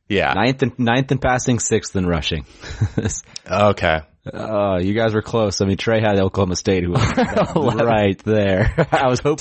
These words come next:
Speaker 3: Ten and a half.
Speaker 2: somebody would guess them. Yeah, exactly. All right. Yep. There you go. So, okay, you got four, which was Michael's guess, and then had to, had to, uh, get an extra couple f-, to get that fifth one. But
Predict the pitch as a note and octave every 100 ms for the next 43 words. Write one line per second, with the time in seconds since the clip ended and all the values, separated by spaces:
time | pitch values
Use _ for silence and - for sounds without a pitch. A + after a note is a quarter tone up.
0 | D#3+ C3+ A2+ A2+ G#2+ G2+ G2 F#2+ E2 -
1 | _ _ _ _ G2+ G#2 F#2 E2+ F#2 F2+
2 | F2 E2 _ _ _ - - - D3 E3
3 | F3+ - C#3+ C3 - _ - G#2+ A#2+ G#2
4 | - G#2 G2+ G2 - - C3+ C#3+ C3+ E3
5 | G#3 F#3 G#3 F3 D#3 C#3 C#3 C#3 B2 C3+
6 | C3+ B2 A2 A2 G#2 - _ _ - G#2
7 | F#2 _ _ _ _ G2+ F2+ G2 F#2 F2
8 | E2+ - _ _ - F2 E2+ E2 - -
9 | E2+ E2+ D2 - - - E2+ E2+ D2+ -
10 | D#2+ D#2 D2 C#2+